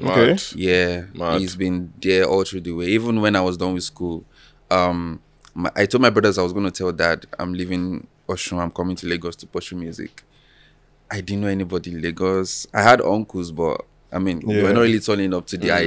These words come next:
Speaker 3: idea
Speaker 1: Right.
Speaker 3: of music and shit, so
Speaker 1: Right.
Speaker 3: I just didn't bother to even bring it up to them. So when I told my brothers I was gonna tell my dad that, um, "Dad, this is what I wanna do,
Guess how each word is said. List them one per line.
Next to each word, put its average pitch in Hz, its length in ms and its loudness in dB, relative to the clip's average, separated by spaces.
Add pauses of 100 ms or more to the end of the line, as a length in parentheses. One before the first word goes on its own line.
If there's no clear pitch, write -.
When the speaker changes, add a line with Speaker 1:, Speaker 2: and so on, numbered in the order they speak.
Speaker 3:
idea 95 220 6
Speaker 1:
Right. 104 240 8
Speaker 3:
of 98 40 2
music 90 340 -2
and 87 160 -2
shit, 98 120 0
so 95 240 6
Speaker 1:
Right. 78 120 2
Speaker 3:
I - 20 0
just 101 240 -2
didn't 101 180 -2
bother 92 220 2
to 90 180 -6
even 87 240 -4
bring 92 240 -4
it 82 80 0
up 85 140 -2
to - 100 -12
them. - 220 -10 (720)
So 90 500 2 (420)
when 113 160 2
I 113 80 8
told 104 160 -2
my 101 60 2
brothers 95 260 2
I 92 40 -10
was 90 80 -10
gonna 98 200 -4
tell 92 240 -6
my 85 140 -2
dad 80 460 -2
that, - 340 -6 (120)
um, 85 520 -8 (360)
"Dad, 90 440 0 (360)
this 92 140 -10
is 85 100 -12
what 90 120 -2
I 87 40 -4
wanna 87 260 -6
do, 87 360 -8